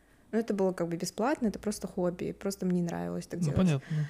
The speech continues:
Speaker 1: Вот, потом мы подписались, э, друг на друга в Инстаграме, и мне нравилось, что он постил. А, и потом мы вживую увиделись. Это было, как бы, наверное, странно, но на тот момент я не чувствовала себя некомфортно.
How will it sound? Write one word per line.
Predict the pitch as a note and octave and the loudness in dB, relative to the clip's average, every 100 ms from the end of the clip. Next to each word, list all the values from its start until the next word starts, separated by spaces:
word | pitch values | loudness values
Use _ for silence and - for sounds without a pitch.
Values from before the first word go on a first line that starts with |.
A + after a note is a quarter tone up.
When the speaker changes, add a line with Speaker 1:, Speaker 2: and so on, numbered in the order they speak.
| - | -6
Speaker 1:
Вот, | F3 F3+ F3 - | -6 -4 -4 -4
потом | F3 G3 A3 | -2 2 2
мы | G3+ G#3 G3+ F#3+ F3 E3+ | 2 2 2 0 -2 -6
подписались, | F3+ F3+ F3+ F#3+ F#3 F3+ - - | -8 -6 -4 -2 0 -2 -4 -4
э, | - F3 E3+ F3 | -4 -2 -4 -6
друг | G3 - | -8 -6
на | F3+ | -4
друга | F3+ F3+ F3+ | -2 -4 -4
в | F3+ | -2
Инстаграме, | F3+ - F#3+ G#3+ B3 B3+ A3 G#3 F#3 | -2 -2 -2 0 2 4 4 4 4
и | |
мне | F#3 | 2
нравилось, | F3+ F#3 F#3 F3+ | 2 2 0 -2
что | - F3 | -4 -6
он | E3+ | -4
постил. | - G#3+ A#3 - G3+ G3 - - - - _ - - | 0 0 0 -4 -6 -6 -8 -20 -20 -20 _ -14 -6
А, | F#3 F3+ F3 F3 | -2 -2 -2 -4
и | |
потом | E3+ F3+ F#3+ G3+ | -4 -2 2 4
мы | G3 | 4
вживую | F3+ F3+ F3+ F#3 E3+ | 2 0 2 2 2
увиделись. | D#3+ F3 A3 G#3 G#3 - - - - - _ _ _ _ | -2 -4 -4 -4 -4 -8 -18 -20 -20 -20 _ _ _ _
Это | F3+ F3+ | -6 -2
было, | F3 F3+ F3 | 0 0 0
как | F3+ | -2
бы, | D#3+ E3 F3 - | -2 -2 -4 -4
наверное, | F3+ F#3 F#3 | 0 2 2
странно, | F3 - F3 A3 C4+ A3+ | 0 -2 0 0 2 2
но | F#3 F#3 F#3 F3+ | 4 2 2 2
на | F3+ | 0
тот | F#3 | 0
момент | F#3+ F3+ F#3 G3 | 2 4 2 2
я | F#3 | 4
не | F3+ | 4
чувствовала | F#3+ F#3+ F3+ | 2 -2 -4
себя | F3 F3+ E3+ | -4 -2 -2
некомфортно. | F3+ E3+ - G3 - G3+ | 0 -4 -2 -4 0 -2